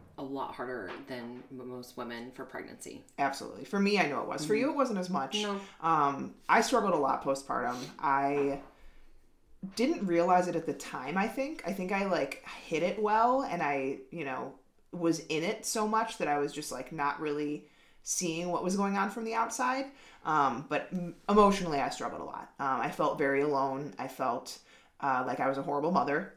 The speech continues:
Speaker 1: Mm.
Speaker 2: I cried almost every day, multiple times a day. That was, like, a normal thing, was me crying every day.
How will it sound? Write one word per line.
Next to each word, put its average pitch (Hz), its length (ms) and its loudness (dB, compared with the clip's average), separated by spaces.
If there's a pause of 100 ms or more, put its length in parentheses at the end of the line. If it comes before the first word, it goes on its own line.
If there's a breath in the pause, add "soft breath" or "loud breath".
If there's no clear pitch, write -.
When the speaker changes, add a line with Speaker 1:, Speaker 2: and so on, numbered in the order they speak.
(140)
Speaker 1:
Mm. 165 60 -4
Speaker 2:
I 135 500 2
cried 135 540 4 (320)
almost 240 340 8
every 156 200 2
day, 131 180 0
multiple 120 360 -2
times 131 260 -6
a 127 40 -6
day. 123 200 -4
That 139 140 2
was, 139 120 -4
like, 127 320 -4
a 147 80 -2
normal 143 320 -2
thing, 127 420 -10
was 139 280 -6
me 135 120 -2
crying - 340 -4
every 147 160 -6
day. - 260 -4